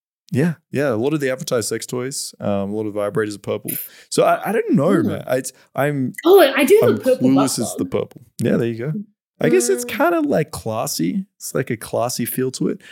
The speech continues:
Speaker 1: Red is obviously, like, very sexy. Um, so yeah, if you wanna have sex three point one eight times a week or whatever it was, um, get a purple room. That's <laughs>
Speaker 2: Purple. Okay,
Speaker 1: that's the
Speaker 2: maybe,
Speaker 1: secret,
Speaker 2: I don't
Speaker 1: just
Speaker 2: know, maybe
Speaker 1: purple.
Speaker 2: it's that it's appealing to, like, both genders.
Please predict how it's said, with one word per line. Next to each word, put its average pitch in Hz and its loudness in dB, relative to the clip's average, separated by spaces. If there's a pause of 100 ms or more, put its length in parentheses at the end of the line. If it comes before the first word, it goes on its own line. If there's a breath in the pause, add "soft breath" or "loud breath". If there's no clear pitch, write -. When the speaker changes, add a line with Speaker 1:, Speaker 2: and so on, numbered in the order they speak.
(140)
Speaker 1:
Red 185 4
is 127 2
obviously, 107 -2
like, 98 0
very 101 -4
sexy. - -4 (320 loud breath)
Um, 117 -2 (160)
so - 0
yeah, 143 2
if 110 0
you 151 0
wanna 185 0
have 147 -2
sex - -4
three 127 0
point 117 -2
one 107 -2
eight 104 -6
times 104 -4
a 107 -4
week 104 -2
or - -2
whatever 107 -2
it 107 -2
was, 135 -2 (300 soft breath)
um, 107 -4
get 113 -6
a 120 -4
purple 117 -4
room. 127 -6
That's - -6
<laughs> - 0
Speaker 2:
Purple. 208 4
Okay, - 0
Speaker 1:
that's - -14 (100)
the 320 2
Speaker 2:
maybe, 285 4
Speaker 1:
secret, 453 6
Speaker 2:
I - 2
don't 320 4
Speaker 1:
just 415 4
Speaker 2:
know, 330 2
maybe 277 4
Speaker 1:
purple. - 10
Speaker 2:
it's - -4
that 330 4
it's 339 -2
appealing 254 -2
to, 294 -6
like, 226 -2
both 202 -4
genders. 202 -2